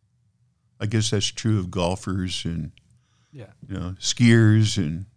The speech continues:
Speaker 2: I think it's human nature.
Speaker 1: Human nature, right?
Speaker 2: You know?
Speaker 1: To be possessive.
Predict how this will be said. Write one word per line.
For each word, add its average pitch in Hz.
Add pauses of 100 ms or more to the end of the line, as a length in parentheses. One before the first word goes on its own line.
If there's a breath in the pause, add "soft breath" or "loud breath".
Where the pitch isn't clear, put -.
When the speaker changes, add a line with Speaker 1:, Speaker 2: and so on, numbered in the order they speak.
(140)
Speaker 2:
I 131
think 165
it's 139
human 147
nature. 139 (560)
Speaker 1:
Human 104
nature, 82
right? 76
Speaker 2:
You 123
know? 117 (160)
Speaker 1:
To 104
be 104
possessive. 85